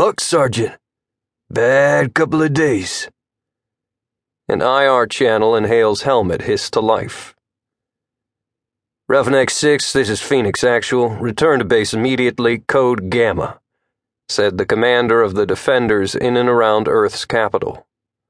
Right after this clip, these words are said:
"Moving," Hale replied, then cut the transmission.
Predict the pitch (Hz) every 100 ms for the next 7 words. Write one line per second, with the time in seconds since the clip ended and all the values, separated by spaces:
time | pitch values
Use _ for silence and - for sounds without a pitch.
0 | _ _ _ _ _ _ 104 120 104 90
1 | 76 - _ _ _ - 120 104 98 101
2 | - 110 90 82 - _ - 95 - -
3 | - 78 98 92 90 113 104 - 131